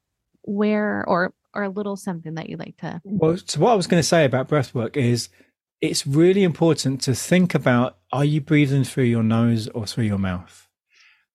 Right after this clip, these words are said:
Speaker 2: And if you're breathing through your mouth, you probably don't have as much energy as you could. And look at ways that you can change from breathing through your mouth to breathing through your nose.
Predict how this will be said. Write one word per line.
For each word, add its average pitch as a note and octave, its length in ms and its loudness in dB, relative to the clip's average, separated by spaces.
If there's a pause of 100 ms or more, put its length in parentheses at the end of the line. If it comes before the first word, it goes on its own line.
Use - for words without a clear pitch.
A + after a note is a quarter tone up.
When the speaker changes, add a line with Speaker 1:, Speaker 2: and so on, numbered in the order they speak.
(240)
Speaker 2:
And A2+ 140 0
if B2+ 160 2
you're B2+ 100 2
breathing F3 340 4
through C3+ 160 2
your A#2+ 140 4
mouth, A2+ 580 -2 (1120)
you C3+ 840 2 (100)
probably E3+ 380 2
don't D3 340 0
have B2 160 2
as A#2+ 100 -2
much D3 240 0
energy B2+ 400 2
as A2 120 -2
you A2+ 80 -2
could. G#2+ 400 -2 (240)
And A#2 320 2 (340)
look C#3 440 0
at D3+ 140 2
ways B2 520 2
that - 120 -4
you A#2+ 120 -2
can A#2 200 -6
change A#2 580 2
from A2 220 -4
breathing A#2 280 2
through A2+ 180 -2
your G#2+ 80 2
mouth A2 240 0
to A2+ 120 -8
breathing G#2+ 260 -2
through A2 160 -4
your G#2 100 0
nose. G#2 440 0